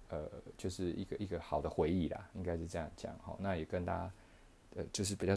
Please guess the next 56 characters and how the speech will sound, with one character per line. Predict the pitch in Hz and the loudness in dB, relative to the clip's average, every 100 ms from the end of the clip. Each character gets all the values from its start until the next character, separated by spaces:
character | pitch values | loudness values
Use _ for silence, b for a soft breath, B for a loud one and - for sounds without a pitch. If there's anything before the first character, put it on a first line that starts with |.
| - | 8
忠 | 117 107 | 8 10
实 | - 85 | 6 4
的 | 80 | 4
呈 | - 76 78 | 4 2 2
现 | - 82 80 - - | 2 2 0 -8 -8
这 | - | -4
个 | 82 80 - - | -2 -4 -6 -2
食 | - 85 | 2 4
物 | 92 | 4
的 | 78 | 2
状 | 92 80 | 2 0
况 | 82 | 2
会 | 80 | 0
是 | 78 | 0
长 | - - | -4 -6
这 | - 87 | -6 -4
样， | 85 - | -6 -10
哦。 | - 82 - B B | -16 -16 -16 B B
那 | 135 | 2
最 | 143 143 | 8 8
后， | 135 | 8
最 | 131 | 6
后 | 127 117 | 6 4
就 | 113 | 4
是 | 113 | 0
说， | 110 107 | 0 0
你 | 98 80 - | 0 -4 -8
出 | - 113 110 | -4 2 4
院 | 107 | 4
的 | 82 | 2
时 | 78 | -2
候， | 80 90 80 | 0 2 0
其 | - | -2
实， | 80 82 78 76 - B B B - | -6 -4 -2 -4 -8 B B B -4
嗯， | 78 76 73 - 85 - - - - | -4 -2 -6 -10 -12 -14 -18 -4 2
当 | 110 | 4
天 | 110 113 104 | 6 6 6
其 | 90 | 2
实 | 87 | 0
没-， | 85 82 | 0 0
也 | 87 | 2
不 | - 87 | 2 0
会 | 87 104 92 85 76 | 4 4 4 2 0
有 | 82 78 - | -2 -4 -4
这 | - | -4
些 | 90 95 | 0 2
帮 | 87 95 87 | 2 0 -2
你 | |
准 | 80 - 82 | -4 -4 -2
备 | 92 | -2
的 | 78 | 0
一 | |
些 | 82 90 | -2 0
备 | - 76 | 2 0
品 | - - | -2 -8
啊， | 90 | -8